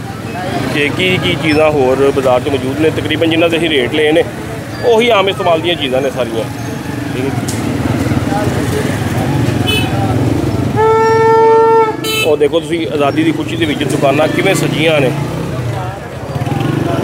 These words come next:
ਇਨਸ਼ਾਅੱਲਾ ਇੱਕ ਵੀਡੀਓ ਹੋਰ ਕਰਾਂਗੇ ਇਸ ਤੋਂ ਬਾਅਦ, ਉਹ ਕਰਾਂਗੇ ਚੌਦਾਂ ਅਗਸਤ ਦੇ ਨੇੜੇ ਨੇੜੇ। ਉਦੋਂ ਵੀ ਤੁਹਾਨੂੰ ਦਿਖਾਵਾਂਗੇ ਕਿ ਉਰਦੂ ਬਾਜ਼ਾਰ ਦੇ ਵਿੱਚ ਕੀ ਗਹਿਮਾ ਗਹਿਮੀ ਹੁੰਦੀ ਹੈ। ਫਿਰ ਦੇਖਣਾ ਤੁਸੀਂ ਇੱਥੋਂ ਨੰਘਣ ਦਾ ਰਸਤਾ ਵੀ ਨਹੀਂ ਜੀ ਹੋਣਾ। ਅੱਜ ਤੇ ਅਸੀਂ ਬੜਾ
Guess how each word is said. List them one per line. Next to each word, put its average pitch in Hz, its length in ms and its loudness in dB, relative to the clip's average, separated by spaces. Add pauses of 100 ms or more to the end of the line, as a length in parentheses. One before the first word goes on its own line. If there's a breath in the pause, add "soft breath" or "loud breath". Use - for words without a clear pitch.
(800)
ਇਨਸ਼ਾਅੱਲਾ 185 340 2
ਇੱਕ 185 120 -2
ਵੀਡੀਓ 190 240 2
ਹੋਰ 156 200 2
ਕਰਾਂਗੇ 202 320 2
ਇਸ 160 160 2
ਤੋਂ 165 140 -4
ਬਾਅਦ, 160 200 0 (260)
ਉਹ 196 360 2 (380)
ਕਰਾਂਗੇ 190 280 2
ਚੌਦਾਂ 185 240 2
ਅਗਸਤ 175 180 0
ਦੇ 185 60 2
ਨੇੜੇ 143 240 2
ਨੇੜੇ। 143 200 2 (720)
ਉਦੋਂ 208 180 2
ਵੀ 220 60 0
ਤੁਹਾਨੂੰ 214 180 4
ਦਿਖਾਵਾਂਗੇ 175 420 2
ਕਿ 180 60 -2
ਉਰਦੂ 175 360 2
ਬਾਜ਼ਾਰ 170 300 2
ਦੇ 165 120 0
ਵਿੱਚ 143 340 -2 (120)
ਕੀ 185 140 -2
ਗਹਿਮਾ 160 260 2
ਗਹਿਮੀ 160 260 0
ਹੁੰਦੀ 127 200 -2
ਹੈ। 143 40 -2
ਫਿਰ 151 300 -2 (180)
ਦੇਖਣਾ 147 280 2
ਤੁਸੀਂ 143 220 -4
ਇੱਥੋਂ 143 180 -2
ਨੰਘਣ 143 280 2
ਦਾ 147 80 0
ਰਸਤਾ 110 200 -2
ਵੀ 117 120 -4
ਨਹੀਂ 147 100 2
ਜੀ 147 80 -2
ਹੋਣਾ। 95 220 0 (100)
ਅੱਜ 123 100 -2
ਤੇ 127 120 -4
ਅਸੀਂ 127 140 -4
ਬੜਾ 120 220 2